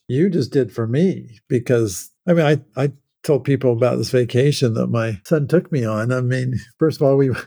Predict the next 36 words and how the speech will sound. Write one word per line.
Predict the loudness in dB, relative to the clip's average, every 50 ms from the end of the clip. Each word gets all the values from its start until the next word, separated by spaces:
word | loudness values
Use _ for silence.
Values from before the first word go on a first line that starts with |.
| -14
<laughs> | _ -20 _ _ -2
just | -2 -2 0 0
recently, | 0 0 0 0 -2 -4 -2 -2 -2
of | -2 -4 -10 -18 -20 _ _ _
course, | -2 0 0 2 0 0
I | -2 -2
turned | -2 -2 -2 -2 -2 -4 -8
sixty, | -2 -2 0 0 0 -2 -4 -4 -4 -2
but | -2 -2 -2 -2 -2 -6 -12 -14 _
my | -6 -4 -4 -2 -4 -6
son | -6 -10 -14 -2 0 0 2 2 0 -2 -4 -4 -6 -8 -12 -12 _ -12 -12 -12 -16 _ -4
planned | -2 -2 0 0 0
this | 0 -2 0 0
out | 0 2 2 0 0 0
and | -2
wanted | -2 0 0 -2 -2 -4 -4
to | -4 -2
do | 0 0 2
this | 2 0 0
vacation. | 0 0 0 0 0 0 0 0 0 -2 -4 -8 -10
So | -6 -4 -4 -4 -2
he | -2 -2
knew | -2 0 0 0 0 0 0 0
that | 0 0 -2 -2 -6 _ _ _ _ _ _ -4
I | -2
wanted | 0 0 0 0 0 0 0 0
to | 0
always, | 0 0 0 0 0 0 -2 -4 -2 -2
I | 0 0 0
went | 0 -2 -4 -4 -4
to | -4 -4
the | -2 -2 -4 -4 -6 -8 -10 -14 _ _ _ _ _
U | -2 0 0
S | 0 -2 -2 -2
Whitewater, | -2 -2 0 0 0 2 2 2 2 0 -2 -2 -4 -10 _ _ -14
um, | -10 -8 -8 -6 -6 -8 -10 -12 -14